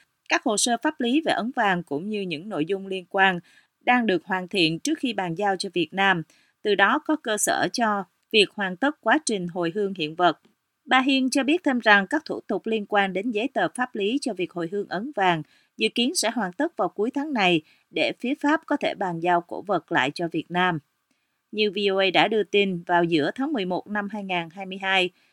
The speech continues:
Việt Nam Loan Báo đã đàm phán thành công với nhà đấu giá Millon của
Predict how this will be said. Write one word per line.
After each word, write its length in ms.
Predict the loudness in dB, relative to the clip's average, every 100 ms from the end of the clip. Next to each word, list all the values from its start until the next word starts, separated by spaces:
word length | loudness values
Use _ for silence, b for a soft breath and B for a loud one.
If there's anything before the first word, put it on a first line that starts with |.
| _ -4
Việt 180 | -2
Nam 180 | 2 2
Loan 260 | 4 4 4
Báo 280 | 4 4 4
đã 140 | 4
đàm 240 | 4 0
phán 300 | 0 -2 -2 -4
thành 220 | -6 -4
công 220 | -4 -4
với 120 | -4
nhà 200 | -4 -2
đấu 220 | -2 -4 -4
giá 240 | -4 -4
Millon 440 | -4 -4 -4 -6
của 180 | -6 -10